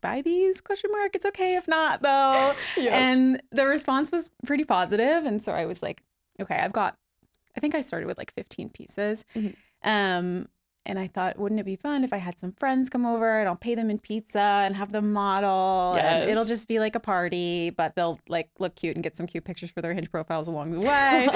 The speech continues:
Speaker 2: <laughs>
Speaker 1: And, um, so I did that and I set up a little website and I, like, launched it and it sold out in the first weekend. It wasn't that many pieces. It really
Speaker 2: Wow. But
Speaker 1: wasn't.
Speaker 2: still,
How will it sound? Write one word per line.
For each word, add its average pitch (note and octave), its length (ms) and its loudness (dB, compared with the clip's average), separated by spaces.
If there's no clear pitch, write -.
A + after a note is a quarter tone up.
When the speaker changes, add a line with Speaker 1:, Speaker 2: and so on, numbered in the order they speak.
Speaker 2:
<laughs> - 180 -2
Speaker 1:
And, A3 420 4
um, G3 600 0
so G3+ 180 0
I G3+ 80 2
did D#4+ 160 0
that D4 80 2
and A3+ 80 0
I A3+ 60 0
set G#3+ 160 0
up G#3 100 -2
a - 20 0
little A3 200 0
website F3+ 520 0
and - 80 -4
I, G3 80 -4
like, - 180 -6
launched A3 360 -2
it F3+ 260 0
and F3+ 120 -4
it E3+ 140 -6
sold D#3 160 -4
out C#3+ 60 -2
in - 60 -6
the D#3+ 60 -12
first - 220 -10
weekend. - 360 -12
It - 60 2
wasn't A#3+ 240 2
that F3+ 100 2
many D#3+ 140 -2
pieces. - 440 -12
It F#3+ 60 0
really F#3 220 2
Speaker 2:
Wow. G3+ 80 0
But B3+ 100 4
Speaker 1:
wasn't. B3+ 120 -2
Speaker 2:
still, A3+ 420 -2